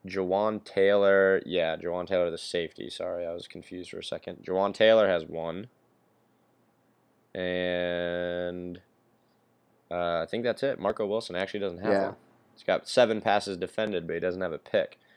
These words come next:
Speaker 1: So that's
Speaker 2: Four
Speaker 1: one,
Speaker 2: interceptions.
Speaker 1: three, five, six.
Speaker 2: We have six interceptions?
Speaker 1: Huh? Six interceptions, one forced fumble, no
Speaker 2: Recovered.
Speaker 1: fumbles
Speaker 2: Yep.
Speaker 1: recovered.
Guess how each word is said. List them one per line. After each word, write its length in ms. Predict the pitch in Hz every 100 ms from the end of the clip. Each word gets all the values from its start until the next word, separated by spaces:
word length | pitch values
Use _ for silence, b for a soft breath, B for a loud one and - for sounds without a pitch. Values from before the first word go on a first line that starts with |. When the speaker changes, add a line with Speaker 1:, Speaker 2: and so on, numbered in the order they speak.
| _ _
Speaker 1:
So 380 | - 92 87 85
that's 180 | 80 -
Speaker 2:
Four 500 | - 143 147 151 147
Speaker 1:
one, 80 |
Speaker 2:
interceptions. 280 | 143 127 131
Speaker 1:
three, 380 | 104 101 98 98
five, 640 | 92 - 92 90 87 87 85
six. 680 | - - 104 - - - _
Speaker 2:
We 80 | 127
have 120 | 117 -
six 260 | 151 139
interceptions? 720 | 139 131 143 131 104 156 -
Speaker 1:
Huh? 40 | - _ _ _ _ _ _ _ _ _ _ _
Six 300 | - 131 131
interceptions, 680 | 139 131 - 110 - 107 101
one 380 | 90 87 120 143
forced 400 | 131 131 131 -
fumble, 520 | - 104 98 95 95
no 240 | 90 90 104
Speaker 2:
Recovered. 180 | 92 87
Speaker 1:
fumbles 380 | 101 98 92
Speaker 2:
Yep. 180 | 82 92
Speaker 1:
recovered. 380 | - 82 50 50